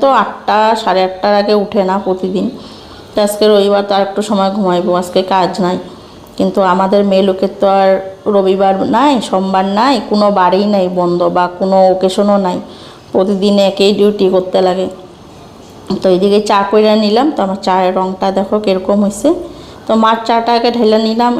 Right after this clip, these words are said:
এখন আমার জন্য চা। আমার চায়ের মধ্যে আমি একটু চিনিও বেশি খাই, প্লাস দুধটাও একটু মানে বেশি। আমি তো কড়া লিকার চা খাই না, মা যত কড়া লিকার চা খায়। মার মানে দুধের পরিমাণটা কম আর চাপাতিটা মানে একটু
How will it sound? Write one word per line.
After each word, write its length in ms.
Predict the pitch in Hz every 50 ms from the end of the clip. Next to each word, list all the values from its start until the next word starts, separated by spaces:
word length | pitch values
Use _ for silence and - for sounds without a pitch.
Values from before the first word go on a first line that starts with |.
| 202
এখন 220 | 202 - 208 196 208 208 202 196 - - - 190
আমার 200 | 190 190 190 190 190
জন্য 180 | 208 202 196 196 196 196 - -
চা। 120 | - 180 175 175 - - - 160
আমার 200 | 175 185 190 190 190 - -
চায়ের 260 | 196 196 196 196 190 190
মধ্যে 160 | 196 196 196 196 196
আমি 80 | 196 196
একটু 140 | 196 - 226 214 - -
চিনিও 340 | - 226 214 226 233 240 240 240 254
বেশি 180 | 247 - - - -
খাই, 160 | - 302 - - - - - - - - - - - - - - -
প্লাস 220 | 214 214 202 208 208 208
দুধটাও 400 | 214 214 214 214 - - 220 214 220 214
একটু 200 | 214 220 220 - 254 240
মানে 140 | 226 226 269 294 269 226
বেশি। 260 | 196 180 - - - - - 202
আমি 140 | 214 220 226 220 220 - - - -
তো 60 | - 240 -
কড়া 180 | - 202 202 196 202
লিকার 240 | 202 190 - 202 202 202 -
চা 80 | 180 175 180 -
খাই 140 | 175 170 170 180
না, 60 | 180 185 185 202
মা 100 | 202 185 185 180
যত 160 | 180 175 - 208 202 -
কড়া 160 | 196 190 190 190
লিকার 220 | 190 185 - 185 185 -
চা 80 | 180 175 175 175
খায়। 160 | - - 180 180
মার 160 | 190 185 185 190 190
মানে 160 | 190 196 202 214 214 - - - - - - - - - - 185 180
দুধের 280 | 185 196 202 202 208 214 214
পরিমাণটা 480 | 214 214 220 214 208 208 208 214 214 214 214 214 -
কম 220 | 226 240 262 285 294 277 - - 190 190
আর 180 | 190 185 185 170 - 175 - - - - - - - - - - - - - -
চাপাতিটা 440 | - 190 - 190 190 - 202 - 196 190
মানে 120 | 190 196 196 190
একটু 120 | 196 -